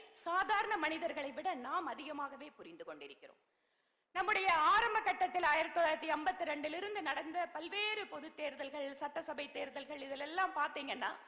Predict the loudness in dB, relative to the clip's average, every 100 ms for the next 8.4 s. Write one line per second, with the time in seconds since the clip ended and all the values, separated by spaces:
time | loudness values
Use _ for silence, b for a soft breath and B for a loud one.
0 | b b b b b _ _ 0 2 2
1 | 2 4 6 6 4 2 2 2 4 4
2 | 6 2 4 4 4 4 2 0 2 0
3 | 0 2 2 2 0 -2 0 2 2 -2
4 | -4 -6 -6 -8 -4 -2 -2 -2 -6 -6
5 | -4 -6 -6 -4 -6 -2 0 0 0 -2
6 | -8 -6 -4 -2 0 0 0 -2 -4 -4
7 | -4 0 0 2 0 0 0 0 0 -2
8 | -4 -8 -10 -14